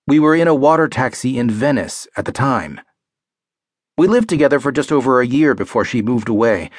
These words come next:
leaving me in her apartment, where I stayed until the lease expired. It was a damn nice place to live, and a constant reminder of the great lesson of my youth.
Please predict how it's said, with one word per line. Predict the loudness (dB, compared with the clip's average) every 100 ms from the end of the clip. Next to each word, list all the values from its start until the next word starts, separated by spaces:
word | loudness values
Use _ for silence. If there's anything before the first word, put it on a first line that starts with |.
| -20 -20 -20 _ -2
leaving | 0 2 2
me | 2
in | 2
her | 2 0
apartment, | 0 0 0 -4 -6 -14 _
where | 0 0
I |
stayed | 0 -2 -2 0
until | -2 0
the | 0
lease | 0 -2 -4
expired. | -10 -6 -4 -4 -8 -14
It | _ _ _ _ -8
was | -4
a | -2
damn | 0 2 2
nice | 0 0
place | -4 -4 -4 -4
to | -4
live, | -2 -4 -6 -18 _ _ -4
and | -4
a |
constant | 0 0 0 -2 -2
reminder | 2 2 2 0 0
of | -2
the |
great | -2 0 0 0
lesson | -2 0 0 0
of | 0
my | 0 0
youth. | 0 -2 -4